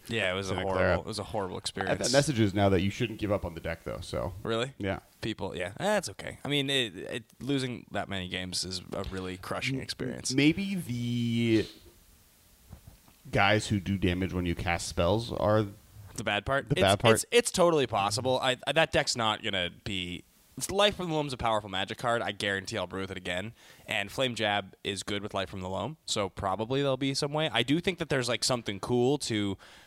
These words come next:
Speaker 1: creating prowess-centric or, like, trigger-centric things with Life from the Loam and
Speaker 2: Mm-hmm.
Speaker 1: Retrace. I think that's powerful. The fact that for five mana you can get four spells in a turn and just start doing that means that, like, if you figure out the way to do it the right way,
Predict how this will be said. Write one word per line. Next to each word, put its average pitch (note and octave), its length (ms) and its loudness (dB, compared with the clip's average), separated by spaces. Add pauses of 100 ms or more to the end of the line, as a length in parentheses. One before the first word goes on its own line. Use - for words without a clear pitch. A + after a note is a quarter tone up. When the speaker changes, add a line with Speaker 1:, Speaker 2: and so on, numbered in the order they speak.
(120)
Speaker 1:
creating A#2 540 2
prowess-centric A2+ 1120 0
or, G#2+ 160 0
like, F#2+ 300 -4
trigger-centric G#2+ 800 -2
things G#2+ 420 -6
with G#2 140 -8
Life G2 180 -2
from G2+ 100 -8
the G2 80 -4
Loam F#2+ 220 -4
and F2+ 100 -8
Speaker 2:
Mm-hmm. A#2+ 100 -2
Speaker 1:
Retrace. B2+ 420 0
I - 80 -8
think G#2 140 -8
that's F#2 120 -6
powerful. A2+ 560 -4 (460)
The A#2 60 -4
fact A2+ 240 0
that A2+ 60 -4
for A#2 100 -6
five G#2+ 260 0
mana G#2 180 -2
you G2 80 -4
can G#2+ 80 -10
get G2+ 120 -6
four G2+ 200 -6
spells G2 320 -4
in G2+ 80 -6
a F2+ 40 -8
turn G2 280 -6
and G2+ 80 -6
just F#2+ 100 -4
start F#2+ 260 -6
doing A2 280 -4
that D3 220 -4
means G#2+ 260 -4
that, - 140 -8
like, E2+ 280 -6 (500)
if - 200 -8
you B2 80 -4
figure D3+ 360 0
out C#3 160 2
the A2+ 80 -4
way A2 160 0
to G#2+ 60 -2
do G#2 140 -4
it G2 80 -8
the F2+ 80 -8
right F2+ 260 -6
way, A#2+ 340 -2